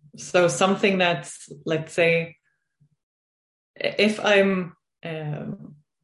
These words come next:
if I've slept well, if I've eaten well, and I've recovered good, and then I have a totally stressful day at work, which was very productive and I had a lot of things done,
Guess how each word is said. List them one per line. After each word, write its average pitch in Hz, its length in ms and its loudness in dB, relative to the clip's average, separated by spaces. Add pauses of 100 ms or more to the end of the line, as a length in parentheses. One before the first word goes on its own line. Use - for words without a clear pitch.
(260)
if 175 160 -2
I've 160 160 4
slept 220 400 2
well, 202 300 6
if 165 180 2
I've 147 280 -2
eaten 202 320 0
well, 180 400 2
and 160 360 -2
I've 143 120 -2
recovered 190 680 -2
good, 180 400 2
and 165 220 -4
then 170 100 0
I 170 60 0
have 170 240 -4
a 160 240 -4
totally 202 300 0
stressful 170 680 -2
day 160 220 4
at 156 140 0
work, 175 400 -2 (960)
which 185 260 -2
was 165 220 0
very 165 240 2
productive 180 600 0
and 175 140 0
I 165 40 -2
had 160 200 -4
a 160 100 -2
lot 160 180 -2
of 151 100 -6
things 151 260 -4
done, 196 420 2